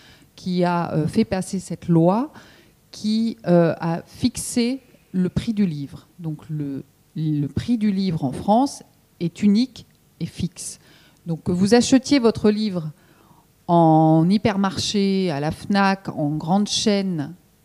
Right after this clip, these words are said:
ou chez votre tout petit libraire indépendant, euh, de quartier, le prix est le même. Et ça, ça change tout. Euh, on a bien vu que, euh, ça,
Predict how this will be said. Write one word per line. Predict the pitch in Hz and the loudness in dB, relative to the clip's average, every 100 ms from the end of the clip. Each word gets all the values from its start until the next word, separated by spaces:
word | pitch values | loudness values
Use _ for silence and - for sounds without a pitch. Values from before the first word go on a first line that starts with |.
| - | 2
ou | 262 262 220 - _ | 6 8 6 0 _
chez | - 202 | -8 -2
votre | 190 190 | 0 0
tout | - 254 | -2 -4
petit | 233 - 226 | -4 -6 -8
libraire | 202 190 190 190 | -4 -4 -2 0
indépendant, | 175 165 - 165 156 165 160 156 135 | -2 -2 -2 -2 0 0 2 0 -2
euh, | 135 135 | -4 -6
de | 143 | -8
quartier, | 139 151 - - 214 320 - _ _ _ _ _ _ _ | -10 -12 -12 -4 -2 -4 -8 _ _ _ _ _ _ _
le | 190 | -2
prix | - 247 | 0 2
est | 190 | 2
le | |
même. | 151 131 117 131 - _ _ _ _ _ _ - | 2 -2 -2 -6 -16 _ _ _ _ _ _ -4
Et | 196 | 2
ça, | 214 | 2
ça | 180 | 2
change | - 165 - | -2 -2 -4
tout. | - - - - _ _ _ _ _ _ - | -10 -10 -10 -12 _ _ _ _ _ _ -6
Euh, | 151 143 143 147 147 147 143 | -4 -2 -2 -4 -4 -4 -4
on | 165 | -2
a | 156 | -2
bien | 175 175 | 0 0
vu | 196 | 0
que, | 226 185 | 0 4
euh, | 185 180 160 156 160 165 165 170 | 6 6 4 2 0 -2 -4 -6
ça, | - - | -10 -8